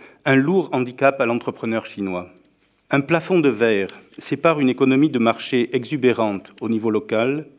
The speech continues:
et de grands groupes industriels édifiés sur des monopoles conférés par le pouvoir.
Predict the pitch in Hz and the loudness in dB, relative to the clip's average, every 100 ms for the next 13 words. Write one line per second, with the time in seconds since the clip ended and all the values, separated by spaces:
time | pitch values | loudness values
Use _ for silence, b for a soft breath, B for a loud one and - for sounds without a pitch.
0 | B 135 131 135 113 160 165 185 123 127 | B -2 2 2 4 2 2 -2 0 0
1 | 123 - - 110 113 127 143 B B B | 0 -4 -6 2 2 2 -2 B B B
2 | - 131 147 - 160 - 117 120 139 139 | -6 -4 -6 -2 -2 0 0 2 4 2
3 | 135 131 135 131 113 120 113 110 104 - | 2 2 2 0 0 0 0 -2 -4 -6
4 | 95 92 87 87 | -8 -6 -6 -8